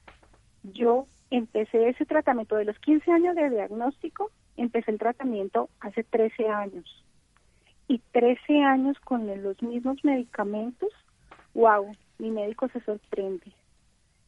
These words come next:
Eh, el doctor Conde es un co-, es un doctor maravilloso y él se sorprende cómo he logrado sostenerme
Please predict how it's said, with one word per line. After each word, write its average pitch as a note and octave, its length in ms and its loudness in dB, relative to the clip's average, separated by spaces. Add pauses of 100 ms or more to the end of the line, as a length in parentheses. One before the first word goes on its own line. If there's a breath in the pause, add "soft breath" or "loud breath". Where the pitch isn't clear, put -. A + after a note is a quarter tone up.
Eh, G3 260 -4
el G3+ 100 -2
doctor G3 380 -4
Conde A#3 320 2
es B3 100 -4
un B3 140 0
co-, A3+ 260 -2
es A3 220 -2
un A3 120 -4
doctor A3+ 360 0
maravilloso A3 800 0 (680)
y A3+ 240 0
él G3+ 180 2
se A#3+ 120 0
sorprende G#3 480 -2
cómo A#3 320 0
he A3+ 60 2
logrado A3+ 440 2
sostenerme G3+ 640 -6